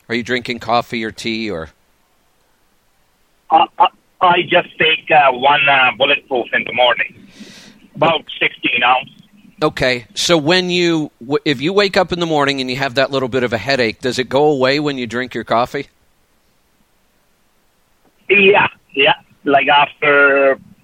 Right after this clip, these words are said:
Speaker 2: twenty minutes, half an
Speaker 1: Yeah.
Speaker 2: hour, I take my coffee, it goes away.
Speaker 1: Yeah, it, it could just be kind of a withdrawal from the caffeine. So you drink one in the morning,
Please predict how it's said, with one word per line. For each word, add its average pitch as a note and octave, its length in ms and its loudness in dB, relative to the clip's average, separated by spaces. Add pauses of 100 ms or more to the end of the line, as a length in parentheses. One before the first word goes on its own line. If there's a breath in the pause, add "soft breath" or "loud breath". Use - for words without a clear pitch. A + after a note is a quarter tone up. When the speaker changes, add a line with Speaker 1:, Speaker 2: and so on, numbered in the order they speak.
(360)
Speaker 2:
twenty C3+ 720 0
minutes, C3+ 420 0
half B2+ 260 2
an B2 100 0
Speaker 1:
Yeah. B2+ 240 2
Speaker 2:
hour, C3 180 0
I B2 140 4
take B2+ 320 -2
my B2 140 -2
coffee, B2 520 2
it A2+ 100 -4
goes A#2 220 2
away. - 220 -4 (420 soft breath)
Speaker 1:
Yeah, E3+ 280 2
it, F3 180 -2
it E3+ 220 -2
could B3 260 0
just G#3+ 320 -2
be D#3+ 160 0
kind D#3 320 0
of D3 100 -2
a C#3+ 60 0
withdrawal C#3 680 0
from C3+ 240 -6
the B2 100 -6
caffeine. B2+ 760 -4
So - 200 -4
you C#3 160 0
drink C3+ 320 -4
one C#3 320 0
in D3 120 -2
the C#3 80 -2
morning, C3 600 -4